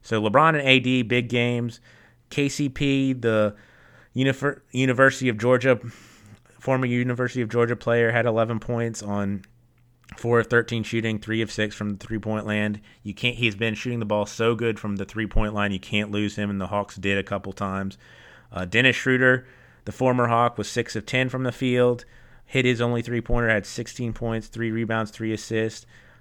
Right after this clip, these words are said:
Um, Alex Caruso had eight points, and those two had ten fouls between them. Alex Caruso was, uh, the Lakers were a team-high plus thirteen when Caruso was on the floor, and I thought that was really actually representative. He did a lot of good things,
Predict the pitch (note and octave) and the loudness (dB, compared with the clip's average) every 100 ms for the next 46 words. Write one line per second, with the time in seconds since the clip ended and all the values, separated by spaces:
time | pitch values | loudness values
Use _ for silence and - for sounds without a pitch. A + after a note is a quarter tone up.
0 | _ F#2+ F#2+ F2+ F2+ - - A2+ A2 - | _ -6 -4 -4 -6 -8 -2 -2 -2 -6
1 | A2+ A2+ A2+ A#2+ A2 A2+ A2 - A#2 - | -2 0 2 0 2 2 2 0 -2 2
2 | A2+ A2+ A2+ G#2 G2 G#2+ G#2+ - A2+ A2 | 0 2 -2 -2 -2 0 -2 -4 -2 0
3 | G2 - A#2 G#2+ G#2+ G#2+ G#2+ G2+ - A2+ | 0 -2 -4 -4 -2 0 0 -4 -8 -6
4 | A2 G#2+ G#2+ G#2 - - - - C#3 F3+ | -2 -2 -4 -8 -20 -20 -20 0 4 4
5 | - D3+ D3 D3+ D#3+ A#2+ A2+ G#2+ - - | 2 0 2 2 0 2 2 2 -2 -20
6 | - - G#2+ F#2+ - G#2 G#2+ A#2+ B2+ C#3+ | -20 -4 -4 -4 -14 -6 -2 0 0 0
7 | B2+ A2 - C3+ C3+ B2+ A#2 - A#2+ B2+ | 0 0 0 -6 -4 -2 -2 -2 0 0
8 | - B2+ - B2 A#2 G2+ F#2+ G#2+ A2 A2+ | 0 -4 -4 -6 -4 -4 -4 -4 -4 -2
9 | G#2 G2 G2 F#2 - G2+ G2 F#2 F#2+ - | -4 -4 -4 -6 -8 -6 -4 -4 -6 -2
10 | F3 F3+ D#3 - A#2 C3 B2+ - - - | 0 2 0 2 2 4 2 -2 -20 -20
11 | - A#2 A#2+ B2 A2 A2+ A2+ G#2 G#2 A2+ | -2 0 0 -2 2 2 2 -2 0 0
12 | G2 F2+ G#2 G#2 A2 G2+ G2+ G#2 F2+ G2+ | -2 -4 -4 -4 -2 0 0 0 -2 -4
13 | G2 A2+ G#2 G2+ - | -4 -4 -2 -4 -8